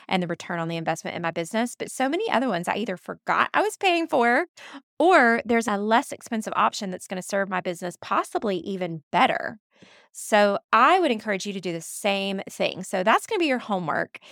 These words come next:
is to go through the apps that are on your phone. You can also go into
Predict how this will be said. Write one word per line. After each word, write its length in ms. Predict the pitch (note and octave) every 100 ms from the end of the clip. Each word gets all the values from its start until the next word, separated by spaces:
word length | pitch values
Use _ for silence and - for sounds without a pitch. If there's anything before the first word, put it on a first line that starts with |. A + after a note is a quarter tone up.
| - - -
is 300 | G#3 G3 -
to 380 | - G3+ F#3 E3+
go 260 | G3 G3+ F4
through 460 | G4+ E4 B3+ B3 B3
the 140 | A3+
apps 280 | - F#3 -
that 100 | F#3+
are 80 | F#3
on 220 | F#3 F#3
your 140 | A3
phone. 440 | D#4 E3 D#3+ - G#3
You 120 | A3
can 120 | G#3
also 320 | - A#3 - D4
go 140 | A3+
into 680 | - G3 G3 - F#3+ F3+ F3+